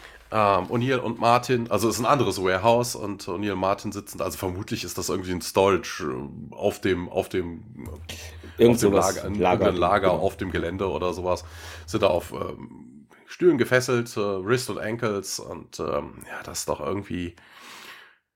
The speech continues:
Speaker 1: scheiße, sagt Martin, und „Entspann dich“ und „Ja, das große Finale, ich muss doch da sein.“ Also er macht sich weniger Gedanken hier um sich, sondern mehr um den, um den Take.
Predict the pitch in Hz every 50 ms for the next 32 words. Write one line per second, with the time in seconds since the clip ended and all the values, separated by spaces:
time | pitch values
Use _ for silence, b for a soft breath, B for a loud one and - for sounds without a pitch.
0 | _ _ _ _ - - - 170 175 175 180 180 180 - 160 147 127 123 127 123
1 | 107 117 120 120 123 123 - 135 123 120 117 107 139 139 - - - 127 139 156
2 | 156 151 143 139 135 131 131 123 123 - 131 131 127 123 - - 117 120 131 147
3 | 139 123 - - 151 147 - - - 127 131 139 151 147 143 135 127 123 120 117
4 | 113 120 - 135 123 - - 113 117 - 123 151 165 131 127 131 131 127 127 120
5 | 120 - 107 98 104 95 - - 98 95 95 92 - 101 90 95 95 95 92 90
6 | 90 85 82 85 85 95 92 - 85 82 95 90 64 90 90 85 80 80 - _
7 | - - 139 143 - - - 104 95 90 87 95 95 - - 92 87 85 80 78
8 | - - - - - 78 69 - - 80 76 73 76 - - 131 139 139 -